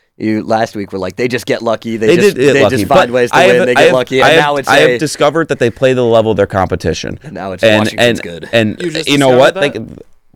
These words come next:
Speaker 2: I mean, I, I thought it, but I didn't know.
Speaker 1: He, he couldn't admit it.
Speaker 2: And,
Speaker 3: You
Speaker 2: and
Speaker 3: thought it, but you didn't wanna say it.
Speaker 2: That's fine.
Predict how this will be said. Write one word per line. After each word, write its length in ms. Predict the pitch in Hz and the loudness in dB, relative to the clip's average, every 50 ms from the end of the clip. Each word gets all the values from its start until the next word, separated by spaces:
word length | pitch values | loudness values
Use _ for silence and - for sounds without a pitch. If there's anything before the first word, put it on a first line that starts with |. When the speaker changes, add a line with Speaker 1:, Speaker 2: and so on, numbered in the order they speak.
| _ _ _ | _ _ _
Speaker 2:
I 60 | 107 110 | -4 -4
mean, 200 | 113 110 107 - - _ | -2 -4 -4 -8 -12 _
I, 340 | - - - 110 - 131 - - 165 - | -16 -16 -12 -6 -6 -2 2 2 0 2
I 140 | 151 165 165 | 2 -2 -2
thought 340 | - - - 151 156 175 185 | -2 0 2 2 4 4 2
it, 180 | 208 196 - - | 0 -2 -2 0
but 80 | 143 135 | 0 2
I 100 | 127 131 | 2 0
didn't 360 | 117 135 143 139 131 113 113 | 2 0 0 0 0 -2 0
know. 260 | 110 110 104 107 113 127 | 2 2 2 4 4 4
Speaker 1:
He, 220 | 220 202 160 - 135 | 2 2 0 0 -2
he 100 | 165 180 | -4 -2
couldn't 280 | - - 220 220 208 190 | 0 0 0 0 0 -2
admit 260 | 175 156 151 160 151 | -2 0 0 0 2
it. 40 | - | 4
Speaker 2:
And, 200 | 143 156 151 147 | 4 2 2 2
Speaker 3:
You 100 | 165 170 | 0 -2
Speaker 2:
and 80 | 170 - | -2 0
Speaker 3:
thought 220 | 185 175 185 185 | 0 -2 0 -2
it, 80 | 170 143 | -4 -6
but 80 | 147 143 | -6 -6
you 120 | 139 143 139 | -6 -6 -6
didn't 180 | 143 139 135 135 | -6 -6 -4 -6
wanna 160 | 127 117 110 | -8 -8 -8
say 280 | - - 110 90 78 | -12 -12 -12 -12 -14
it. 60 | 58 - | -10 -10
Speaker 2:
That's 140 | 160 160 | -12 -8
fine. 400 | - - 104 98 104 117 131 127 | -4 -2 -2 0 -2 -4 -6 -8